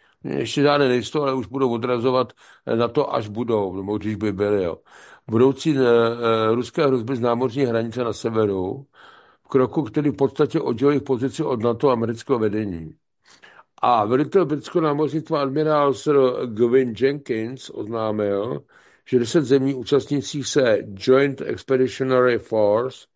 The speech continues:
jef, podepsalo prohlášení o záměru vytvořit mnohonárodní námořní sílu, která bude působit jako doplňková složka nato.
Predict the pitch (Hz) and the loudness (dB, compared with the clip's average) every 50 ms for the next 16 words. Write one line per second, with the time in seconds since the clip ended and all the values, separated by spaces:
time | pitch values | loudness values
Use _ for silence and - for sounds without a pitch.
0 | _ _ _ _ - - 101 - 117 104 107 131 - - - _ _ _ _ _ | _ _ _ _ -20 -14 -6 -4 -2 0 0 -2 -4 -8 -20 _ _ _ _ _
1 | _ _ _ _ - _ _ _ _ - 135 147 156 - - - 175 - - 151 | _ _ _ _ -20 _ _ _ _ 2 2 2 2 2 2 0 0 2 2 0
2 | 135 131 139 131 113 - 147 147 131 117 110 120 117 117 123 127 120 123 113 117 | 0 0 0 -2 -4 -4 -6 -4 -4 0 0 0 0 2 0 0 0 0 0 0
3 | 95 110 117 104 127 127 107 104 107 110 117 117 117 113 113 113 117 113 117 117 | -4 -4 -6 -2 -2 -2 -2 -2 -2 0 2 2 2 2 2 2 2 0 0 0
4 | 110 110 110 117 113 110 127 127 113 - - - 107 98 98 101 117 120 - _ | 0 0 0 -2 -2 -2 -4 -4 -4 -4 -2 0 2 4 4 4 4 2 -2 _
5 | _ _ - - - - - _ - - - 151 143 143 139 147 156 147 - - | _ _ -20 -20 -20 -20 -20 _ -10 0 2 4 4 4 4 4 4 2 2 0
6 | - 127 113 - - 165 160 143 143 135 131 127 139 127 117 107 123 135 123 - | -4 -6 -6 -2 -2 -2 -2 -2 -2 -4 -2 0 0 0 0 2 -2 -2 -2 0
7 | - 139 135 131 117 - - 110 - - - 120 110 104 104 107 - - - 95 | 0 0 2 0 0 -2 -8 -10 -10 -8 -6 -4 -4 -4 -4 -8 -8 -8 -8 -8
8 | 80 | -8